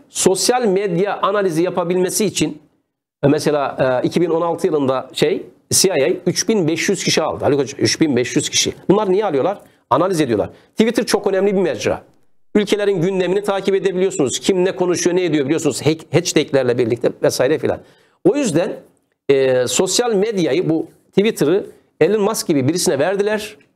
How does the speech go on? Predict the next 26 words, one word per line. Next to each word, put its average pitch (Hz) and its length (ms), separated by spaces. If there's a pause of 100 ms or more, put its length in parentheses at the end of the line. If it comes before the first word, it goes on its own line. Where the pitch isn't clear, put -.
(400)
Tırnak 143 220
içerisinde - 420
özgürlükçü, 160 760 (180)
küreselcilerle 143 800
savaş 160 360
halinde 165 360
vesaire. 147 440
İyi 202 180
polis. 202 360 (280)
Alın 196 220
kardeşim, 180 440
bak 175 140
işte - 380
bu 160 160
da 165 100
var. 87 260 (640)
Şimdi 160 320
bununla 269 360
birlikte 220 540
Haluk 202 240
Hoca'nın 202 260
şunu 208 240
da 202 80
katıyorum. 165 420
Z 120 120 (220)
kuşağını, 110 500